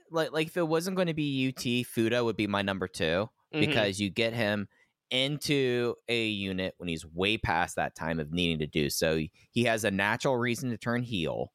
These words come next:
Speaker 1: you know, and I think it's something where, whereas T N Revolucion's injury, I just expect not to hear a single thing about the guy until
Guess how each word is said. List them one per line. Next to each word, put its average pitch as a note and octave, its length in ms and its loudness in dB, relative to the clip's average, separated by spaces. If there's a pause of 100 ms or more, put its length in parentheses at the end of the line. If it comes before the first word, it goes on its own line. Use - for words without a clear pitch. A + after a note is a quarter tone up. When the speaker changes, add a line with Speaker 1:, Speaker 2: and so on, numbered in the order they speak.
(300)
Speaker 1:
you F#2+ 140 2
know, D2+ 340 0 (420)
and A2+ 540 2 (100)
I G#2 260 0 (120)
think G#2+ 280 0
it's G#2+ 260 -2
something G2+ 500 0
where, F#2+ 400 0 (520)
whereas C3 460 2
T C#3+ 200 -2
N C#3+ 80 0
Revolucion's A2+ 880 2
injury, G#2+ 720 0 (380)
I B2+ 180 2
just D#3 240 -2
expect - 520 -2
not G2+ 340 0
to G#2+ 100 -8
hear G2+ 280 0
a - 40 -2
single G2 300 -2
thing F2 260 -2
about F2+ 320 0
the F#2+ 80 -4
guy F#2 400 0 (160)
until E2+ 680 0